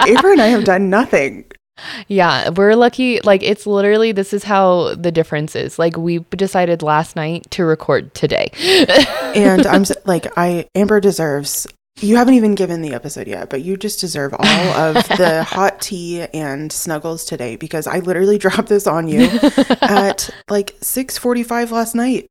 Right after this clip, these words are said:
Speaker 1: And
Speaker 2: Yeah.
Speaker 1: here we are at seven forty-one A M, and we're about
Speaker 2: And
Speaker 1: to
Speaker 2: I
Speaker 1: record.
Speaker 2: And I did my <laughs> research.
Speaker 1: I'm just, yeah, so big shout out to Amber today.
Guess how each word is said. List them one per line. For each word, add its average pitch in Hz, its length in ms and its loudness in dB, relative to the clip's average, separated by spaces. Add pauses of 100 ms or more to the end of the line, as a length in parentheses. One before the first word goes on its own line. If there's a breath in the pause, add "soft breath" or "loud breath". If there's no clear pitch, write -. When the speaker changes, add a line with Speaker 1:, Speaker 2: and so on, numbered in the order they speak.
Speaker 1:
And 180 380 -4
Speaker 2:
Yeah. 175 100 0
Speaker 1:
here 202 140 4
we 196 140 4
are 175 120 0
at 151 100 -8
seven 175 260 -2
forty-one 165 420 -2
A 156 160 -4
M, 139 340 -6
and 151 160 -8
we're 156 100 -4
about - 140 -6
Speaker 2:
And 202 100 4
Speaker 1:
to 202 60 4
Speaker 2:
I 196 40 6
Speaker 1:
record. - 360 -6 (420)
Speaker 2:
And 220 140 4
I 214 80 6
did 190 240 4
my 190 160 2
<laughs> 170 60 0
research. 175 520 -2 (200)
Speaker 1:
I'm 202 180 4
just, - 320 0
yeah, 302 160 2
so 170 220 -2
big 170 200 -4
shout 156 220 -4
out 156 140 -4
to 156 100 -6
Amber - 240 -8
today. - 340 -6